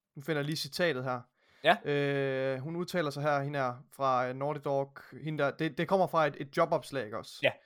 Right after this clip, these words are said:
Speaker 2: jo.
Speaker 1: Øhm, hvor hun skrev, øh, "Will be helping to staff a variety of roles." Øh, og så står der her, øh,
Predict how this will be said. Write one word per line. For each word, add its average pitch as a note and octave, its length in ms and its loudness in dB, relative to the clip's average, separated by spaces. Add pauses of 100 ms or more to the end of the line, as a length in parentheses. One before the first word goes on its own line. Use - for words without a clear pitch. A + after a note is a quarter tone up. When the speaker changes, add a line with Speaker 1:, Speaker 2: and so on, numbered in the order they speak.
Speaker 2:
jo. B2+ 200 -2
Speaker 1:
Øhm, B2+ 540 -2
hvor B2+ 120 -10
hun C#3+ 120 -6
skrev, C#3 400 -4
øh, C#3 340 0
"Will D3 120 -6
be E3 80 -6
helping G#3 440 0
to E3+ 80 -8
staff F3 440 0
a - 40 -4
variety D3 420 2
of B2 140 -4
roles." G#3 580 0 (760)
Øh, C#3 500 2 (100)
og C#3 100 -12
så - 80 -12
står E3 200 -2
der C#3 80 0
her, C#3 300 0 (840)
øh, D3 280 0